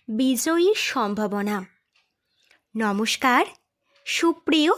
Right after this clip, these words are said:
দর্শক বন্ধুদের, কেমন আছেন বন্ধুরা? আশা করছি প্রত্যেকেই সুস্থ আছেন এবং ভালো আছেন। আপনাদের আরও একবার স্বাগত জানাই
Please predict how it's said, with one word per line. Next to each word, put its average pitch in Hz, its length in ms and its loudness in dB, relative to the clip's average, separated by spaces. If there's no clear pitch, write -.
দর্শক 233 480 0
বন্ধুদের, 208 640 -2
কেমন 262 380 2
আছেন 330 460 2
বন্ধুরা? 339 540 2
আশা 208 340 -4
করছি 330 760 2
প্রত্যেকেই 294 680 0
সুস্থ - 480 -4
আছেন 302 500 0
এবং 320 440 2
ভালো 208 380 -2
আছেন। 196 420 -4
আপনাদের 233 500 2
আরও 277 300 2
একবার 359 480 2
স্বাগত 254 640 0
জানাই 311 680 0